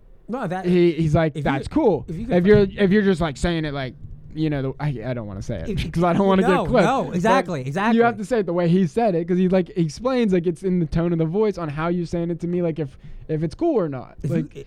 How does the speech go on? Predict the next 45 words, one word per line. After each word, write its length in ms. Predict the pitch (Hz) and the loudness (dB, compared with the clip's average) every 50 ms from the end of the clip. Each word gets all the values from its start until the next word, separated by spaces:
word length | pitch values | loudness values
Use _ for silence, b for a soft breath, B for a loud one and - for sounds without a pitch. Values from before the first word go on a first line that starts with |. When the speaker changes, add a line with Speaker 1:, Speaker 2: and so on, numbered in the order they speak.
| - - | -14 -8
Speaker 1:
if 120 | - 135 | -6 -4
you 100 | 160 226 | -4 -4
could 120 | - 160 - | -4 -6 -10
find 320 | - 131 147 190 165 123 | -8 -8 -8 -6 -6 -8
that. 180 | 113 113 - - | -8 -10 -4 -2
Speaker 2:
Which 140 | 226 220 240 - | 0 0 0 0
I, 140 | 247 269 - | -2 -2 -2
I 120 | 160 180 185 | -2 -4 -4
don't, 180 | 170 156 - - - - | -4 -6 -12 -16 -12 -6
I 260 | 160 170 151 135 139 117 131 147 | -4 -2 -2 -2 -4 -8 -10 -8
would 140 | 165 156 | -4 -4
have 140 | 147 147 131 | -2 -2 -4
to, 120 | 131 117 - - | -6 -10 -12 -8
I 60 | 135 | -6
have 100 | 135 127 | -6 -6
to 60 | - 123 | -6 -8
look 160 | 117 110 - | -10 -10 -8
it 80 | - | -6
up. 140 | - 190 160 - | -4 -4 -4 -6
Speaker 1:
Okay, 100 | 131 131 | -8 -12
'cause 120 | 156 180 | -10 -10
I, 240 | 220 208 226 233 240 - | -10 -8 -8 -10 -8 -8
well, 180 | 220 208 233 220 | -6 -4 -4 -4
I 80 | 202 214 | -4 -6
guess 140 | 175 214 190 | -4 -2 -2
Speaker 2:
I'll 60 | 175 | 2
see 100 | - 226 | 4 4
if 80 | 214 208 | 4 6
I 80 | 202 | 4
can 120 | 180 165 143 | 2 2 0
find 200 | 151 143 127 104 | 0 -2 -2 -2
it. 40 | |
If 40 | 117 | -2
I 60 | 147 | 0
can 100 | 156 170 | 0 0
find 240 | 160 170 156 156 147 | 0 -2 -2 -2 -2
it 40 | 143 | -2
here 220 | 143 135 131 127 123 - - - | -2 -2 -4 -4 -6 -8 -8 -6
Speaker 1:
e-, 120 | 254 254 | -6 -4
Speaker 2:
again. 200 | - 123 117 113 117 | -4 -6 -8 -6 -4
Speaker 1:
even, 320 | 240 262 247 254 233 214 | -2 -2 -2 -4 -4 -4
even 240 | 247 233 226 240 226 | -4 -4 -4 -4 -4
not 180 | 214 208 202 196 | -4 -4 -4 -4
referring 400 | 180 156 - - 185 175 160 147 | -6 -6 -4 -4 -4 -4 -4 -6
to 280 | - - 151 127 120 - | -6 -6 -6 -6 -6 -8